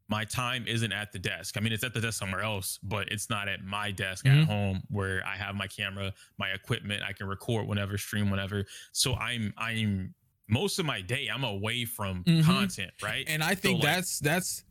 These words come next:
Speaker 2: uh, I don't mean to cut you off, but I think that's absolutely paramount in wanting to do content creation. We
Speaker 1: Yeah.
Speaker 2: need to
Speaker 1: <laughs>
Speaker 2: separate our time. Like,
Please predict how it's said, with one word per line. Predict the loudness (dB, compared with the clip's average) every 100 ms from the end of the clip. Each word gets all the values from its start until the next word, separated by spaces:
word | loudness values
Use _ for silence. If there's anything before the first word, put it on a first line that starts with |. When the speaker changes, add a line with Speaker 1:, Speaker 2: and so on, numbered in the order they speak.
| -4
Speaker 2:
uh, | -2 2
I | 4
don't | 6
mean | 6
to | 6
cut | 4 4
you | 4 6
off, | 4
but | 4
I | 2
think | 4 4 6
that's | 6 4 0 -6 0
absolutely | 2 2 4 4 4 4
paramount | 4 4 6 6 4 2
in | 4 6 6 4 0 _ _ _ _ 2
wanting | 6 6 6 6 6
to |
do | 6 6
content | 6 4 4 2
creation. | 0 -2 -2 -6 -8 -18 _
We | 6 8 8
Speaker 1:
Yeah. | 6
Speaker 2:
need | 4 6
to | 6
Speaker 1:
<laughs> | 4 4
Speaker 2:
separate | 2 4 4 2 2
our | 0 0
time. | 2 4 4 2 2
Like, | 2 0